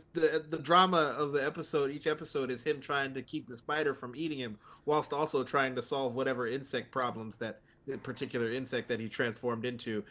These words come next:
had. You know, like, maybe he has to solve some kind of insect murder, or, you know, maybe he has to heal some insect relationship. You know, there, there, there's a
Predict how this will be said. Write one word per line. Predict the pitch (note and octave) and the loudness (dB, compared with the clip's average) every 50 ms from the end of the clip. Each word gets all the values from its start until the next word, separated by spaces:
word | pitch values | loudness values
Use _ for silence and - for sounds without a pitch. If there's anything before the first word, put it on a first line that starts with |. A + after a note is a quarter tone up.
| - - - - | -20 -20 -14 -2
had. | - C3+ C3+ B2 A2+ G2 - | 4 4 6 6 4 2 0
You | A#2+ A#2+ | 0 0
know, | B2 A#2 A2+ | 0 2 2
like, | A2 A2 G#2+ G#2+ G#2+ - - | 0 0 -2 -2 -4 -6 -4
maybe | A#2 B2 A#2 A#2+ | -4 -4 -2 0
he | B2 A#2+ | 0 -2
has | A#2 A#2 | -2 -2
to | A#2 | -6
solve | - - C3 A#2+ A#2+ A#2 | -6 -4 -2 -2 -2 -2
some | - B2 A#2 | -4 -8 -6
kind | - B2 A#2 A2 | -4 -2 -2 -2
of | G#2 G2 | -4 -6
insect | B2 B2 - - A#2+ G#2 - A#2+ | -8 -8 -4 -6 -6 -6 -4 -4
murder, | B2 C3 C#3 A#2+ G#2 F#2 - - - - - _ - | -2 0 0 0 0 -4 -6 -14 -20 -20 -20 _ -8
or, | A2 A#2 A2+ A2 | -4 -2 -2 -2
you | A2 A2+ A2+ | 0 -2 -2
know, | A2 G#2+ | -2 -2
maybe | G#2+ A#2 A#2+ A2+ A#2+ A#2 | -2 -2 -2 -2 -2 -2
he | B2 B2+ | 0 0
has | A#2+ A#2 A2+ A2 - - | 0 0 -2 -4 -6 -4
to | - A2+ G#2 - - - - - | -2 -2 -2 -2 -6 -20 -20 -16
heal | - - F#3+ F#3 E3 D#3+ C#3+ | -8 -2 2 4 6 4 4
some | C3 - D#3 D3 C#3 C#3 - | 4 2 0 0 0 0 -2
insect | D3 D3+ C#3 - - C#3+ C#3 - | -4 -4 -2 0 0 -2 -2 0
relationship. | C3 B2+ B2 C3 C#3 C#3+ - C#3 A#2+ A2 - A#2+ G#2 F#2 - | -2 0 0 2 0 0 -2 -6 -6 -8 -6 -6 -8 -8 -8
You | A2+ A2+ A2+ | -12 -8 -6
know, | A2 A2 A#2 | -6 -6 -4
there, | B2 B2 A#2+ A#2 | -2 -2 -2 0
there, | A#2+ B2 B2 A#2+ A#2 A2+ | 0 0 0 0 -2 -2
there's | A#2 B2 A#2+ G#2+ A#2+ | -4 -6 -4 -2 -4
a | A2+ | -4